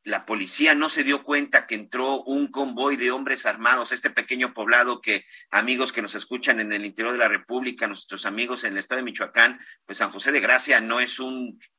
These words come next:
una ciudad o no es un poblado que tenga cientos de miles de habitantes. La verdad es que ahí prácticamente se conoce todo el mundo. Entonces, de repente, ver que entran estas camionetas, se dieron cuenta, no se dieron cuenta.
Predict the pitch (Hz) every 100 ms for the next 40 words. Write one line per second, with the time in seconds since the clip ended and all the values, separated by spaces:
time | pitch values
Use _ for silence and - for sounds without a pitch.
0 | - 123 - 117 104 117 123 156 - -
1 | _ 104 120 139 117 98 107 117 139 104
2 | - 107 110 135 123 95 87 82 - -
3 | - 127 110 98 104 113 92 92 98 180
4 | 170 101 - - _ _ - 90 107 -
5 | - - 117 101 90 101 107 - - -
6 | 101 98 98 113 120 151 110 104 117 127
7 | 135 135 - - _ 104 113 - 151 -
8 | 117 135 131 127 135 127 131 127 117 113
9 | 127 127 127 117 127 123 127 127 127 120
10 | 123 127 123 117 131 127 143 143